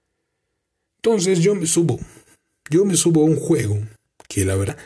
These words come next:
no recuerdo el nombre, pero vamos a decir que se llamaba Remolino.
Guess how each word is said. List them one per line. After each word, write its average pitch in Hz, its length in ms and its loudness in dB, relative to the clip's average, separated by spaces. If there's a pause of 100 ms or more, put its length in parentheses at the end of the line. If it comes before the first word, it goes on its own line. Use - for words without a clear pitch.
(600)
no 185 120 -4
recuerdo 175 380 -2
el 147 100 0
nombre, 120 440 -2 (680)
pero 320 140 0
vamos 233 180 -4
a 202 40 0
decir 170 280 -2
que 175 80 -4
se 160 160 -4
llamaba 160 400 0 (480)
Remolino. 160 640 0